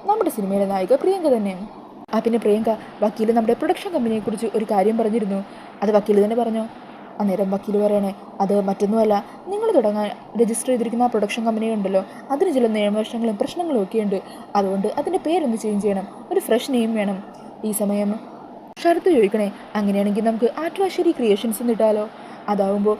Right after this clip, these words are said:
നമ്മുടെ കമ്പനി പിന്നീട് പ്രശ-, പ്രശസ്തിയിലേക്ക് ഉയരുമ്പോഴേക്കും നിൻ്റെ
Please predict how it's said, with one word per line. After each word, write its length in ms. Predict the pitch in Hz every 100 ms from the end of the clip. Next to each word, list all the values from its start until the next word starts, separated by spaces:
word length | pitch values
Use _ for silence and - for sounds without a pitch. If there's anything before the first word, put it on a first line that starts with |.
| - - - - - - -
നമ്മുടെ 200 | 427 466 240
കമ്പനി 300 | 196 208 208
പിന്നീട് 240 | 208 196 202
പ്രശ-, 280 | 202 - 202 -
പ്രശസ്തിയിലേക്ക് 640 | 220 214 202 214 208 214 233
ഉയരുമ്പോഴേക്കും 520 | 220 214 220 208 214 208 - - - - -
നിൻ്റെ 180 | 214 202